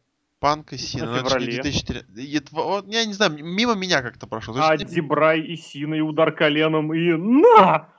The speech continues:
Speaker 2: на!
Speaker 1: А, ну, это, это, да, это было шикарным моментом. Но я всё равно не назову. Вот как-то вот Брок Панк у меня вызывает больше эмоций. Там было вообще что-то н-,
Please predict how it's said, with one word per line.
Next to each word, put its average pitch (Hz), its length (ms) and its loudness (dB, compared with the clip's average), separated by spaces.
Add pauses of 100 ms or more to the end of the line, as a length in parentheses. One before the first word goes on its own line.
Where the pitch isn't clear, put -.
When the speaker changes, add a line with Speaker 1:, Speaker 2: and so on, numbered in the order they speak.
Speaker 2:
на! 220 600 6 (300)
Speaker 1:
А, 104 160 -4
ну, 175 220 4
это, 170 320 6
это, 160 340 2
да, 156 140 4
это 147 360 0
было 143 360 0
шикарным 131 760 0
моментом. 127 720 -2
Но 180 100 -2
я 240 80 2
всё - 140 0
равно 226 180 2
не 170 60 -4
назову. 151 440 0
Вот 143 160 -4
как-то 185 260 -6
вот 165 140 0
Брок 180 400 6
Панк 165 300 0
у 127 40 -12
меня 123 280 -8
вызывает 120 440 -14
больше 117 380 -8
эмоций. 113 340 -10
Там 202 140 0
было 214 180 -2
вообще 208 240 -2
что-то 117 300 -14
н-, 113 180 -16